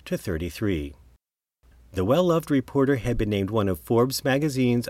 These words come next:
thirty under thirty in media for her impassioned dedication to investigative journalism.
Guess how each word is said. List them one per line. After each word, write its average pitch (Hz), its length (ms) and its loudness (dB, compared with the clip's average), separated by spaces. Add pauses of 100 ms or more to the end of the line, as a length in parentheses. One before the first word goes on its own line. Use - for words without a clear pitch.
thirty 139 560 0
under 120 320 -2
thirty 156 460 0
in 139 100 2
media 131 400 2
for 101 220 0
her 101 160 2
impassioned 101 540 -2
dedication 143 600 -2
to 160 140 -4
investigative 90 680 -2
journalism. 80 680 -4